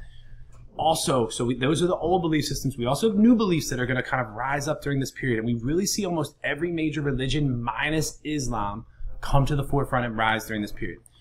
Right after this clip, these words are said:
So another religion that rises or comes to, um, popularity is, that was the chair,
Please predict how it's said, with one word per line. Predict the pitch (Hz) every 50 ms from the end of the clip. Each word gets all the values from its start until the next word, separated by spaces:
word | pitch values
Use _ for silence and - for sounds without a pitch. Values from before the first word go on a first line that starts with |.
| - -
So | - - - 151 131 123 120 117 113 - - - - -
another | - 120 127 131 135 143 156 165
religion | 165 170 160 160 151 131 151 147
that | 139 107
rises | 123 120 120 123 120 - 143 139 120
or | 107 113
comes | 110 - - 123 123 120 - - -
to, | - 123 117 113 113 110 110 110 107 - - -
um, | 107 110 104 104 104 - 123 104 104 104 - - - - - -
popularity | - - 135 - - 123 120 113 110 117 127 156 185 170 - - - - -
is, | 143 139 131 127 127 120 120 117 117 - - - 113
that | 113 110
was | 110
the | 110 117
chair, | - - 117 117 - -